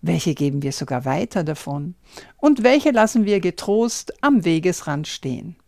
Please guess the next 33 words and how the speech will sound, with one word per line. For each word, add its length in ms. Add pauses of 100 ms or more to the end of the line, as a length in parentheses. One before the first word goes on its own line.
(360)
Also 260
dieser 300
Spruch, 520
Neugier 840
ist 460
der 120
Katze 440
tot 320
oder 180
so, 320 (300)
den 160
lassen 280
wir 140
wirklich 340
stehen. 320 (360)
Denn 120
denken 440
wir 160
mal 240
daran, 420 (280)
wie 340
kleine 460
Kinder 440
lernen. 560 (360)
Ohne 440
Hemmung 540
gehen 240
die 220
auf 200
das 220
Leben 440
voller 300
Neugier 1000